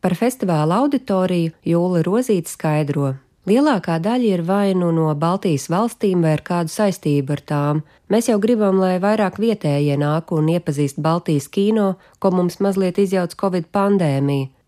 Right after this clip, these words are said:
Tas bija festivāla trešais gads, un, lai arī kāda auditoriju mēs bijām sākuši būvēt, tas to visu mazliet sabrucināja. Bet tajā gadā bija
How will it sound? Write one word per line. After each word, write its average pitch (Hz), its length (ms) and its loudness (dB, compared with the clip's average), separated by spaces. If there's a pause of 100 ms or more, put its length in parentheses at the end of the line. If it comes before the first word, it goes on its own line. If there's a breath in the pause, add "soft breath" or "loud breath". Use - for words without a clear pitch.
Tas 175 140 -2
bija 170 180 0
festivāla 170 580 -2
trešais 180 420 -2
gads, 180 360 -2
un, 160 220 0 (100)
lai 170 180 4
arī 156 140 2
kāda 165 420 0
auditoriju 156 560 0
mēs 156 240 0
bijām 151 240 0
sākuši 151 540 -4
būvēt, 196 560 0
tas 175 160 -4
to 165 160 0
visu 180 260 0
mazliet 165 560 0
sabrucināja. 139 960 -2 (320 soft breath)
Bet - 160 -2
tajā 233 240 0
gadā 202 340 0
bija 180 160 0